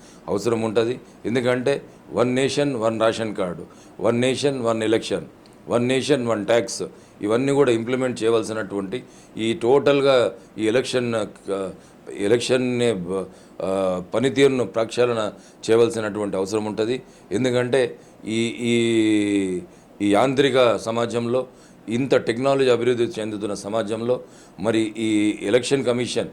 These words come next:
ఈరోజు ఎలక్ట్రానిక్ ఓటింగ్ మిషన్స్ని కూడా, ఆ, మనము అందుబాటులోకి తీసుకొచ్చి వినియోగించుకుంటున్న సందర్భంగా మనకు ఖచ్చితంగా ఇంటి నుండే ఓటు వేసేటట్టుగా,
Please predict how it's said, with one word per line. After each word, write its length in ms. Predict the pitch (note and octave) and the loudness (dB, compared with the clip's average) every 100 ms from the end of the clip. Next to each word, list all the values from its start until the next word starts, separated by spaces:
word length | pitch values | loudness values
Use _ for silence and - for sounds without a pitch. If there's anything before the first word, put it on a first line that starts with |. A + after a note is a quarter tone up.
| - - G2 | -14 -12 0
ఈరోజు 320 | A#2+ A#2+ A#2 | 2 4 4
ఎలక్ట్రానిక్ 640 | G#2+ A#2+ B2+ B2+ C3 G#2 | 4 4 2 2 0 0
ఓటింగ్ 400 | B2 A2+ A#2+ B2 | 2 2 2 0
మిషన్స్ని 560 | A#2 A2 A#2+ A2+ A2+ G#2+ | -2 -2 -4 -2 -6 -4
కూడా, 280 | G#2+ G#2+ F#2+ - - - - | -2 0 -2 -6 -20 -12 -4
ఆ, 60 | G2+ G2+ G2 G2 F#2 | -2 0 0 0 -2
మనము 640 | F#2 G#2 G2 F#2+ F2+ F2+ F2 - - - | -4 -4 -4 -4 -6 -6 -10 -16 -20 -8
అందుబాటులోకి 460 | G#2 A#2 A#2 A2+ G#2+ | -2 2 2 2 -2
తీసుకొచ్చి 600 | A#2 A#2 A2+ A2+ A#2+ A2 | -6 -2 -4 -2 -4 -2
వినియోగించుకుంటున్న 800 | G#2 A2+ A2+ A2 A2 G#2 G#2+ F#2 | -2 -2 -2 -4 -4 -4 -6 -6
సందర్భంగా 640 | G#2 G#2+ G#2+ G#2+ A2 B2+ - - - - | -4 -4 -4 -4 -2 -4 -6 -20 -20 -8
మనకు 360 | F#2 B2 A#2+ A2 | -2 0 0 -2
ఖచ్చితంగా 720 | G#2 G2+ A#2+ C3+ C3+ B2 E2 - - - - - - - - - - - - - - - - - - - | -4 -4 -2 0 2 2 0 -10 -20 -20 -20 -20 -20 -20 -20 -20 -20 -20 -20 -20 -20 -20 -20 -20 -12 -4
ఇంటి 280 | B2 C3 D3+ | 0 4 4
నుండే 240 | D3+ D3 | 6 6
ఓటు 280 | C3 B2+ B2+ | 6 4 4
వేసేటట్టుగా, 640 | A#2 A#2+ G#2+ G2+ G2 D#2 | 2 2 0 -2 -4 -6